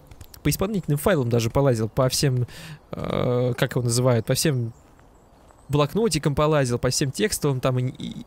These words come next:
по всем ини, D L L-кам. Ни хрена себе, загрузочка пошла. Э, по всем D L L-кам за-, пролазил и ни хрена не нашел. Представляешь, а карта здесь есть? Есть здесь карта, только она такая странная.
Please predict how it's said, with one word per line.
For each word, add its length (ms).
по 100
всем 320
ини, 300
D 220
L 160
L-кам. 340
Ни 60
хрена 220
себе, 280
загрузочка 480
пошла. 300
Э, 280
по 100
всем 220
D 160
L 120
L-кам 340
за-, 200
пролазил 640
и 100
ни 100
хрена 320
не 140
нашел. 300
Представляешь, 460
а 160
карта 300
здесь 180
есть? 240
Есть 220
здесь 160
карта, 280
только 280
она 260
такая 380
странная. 640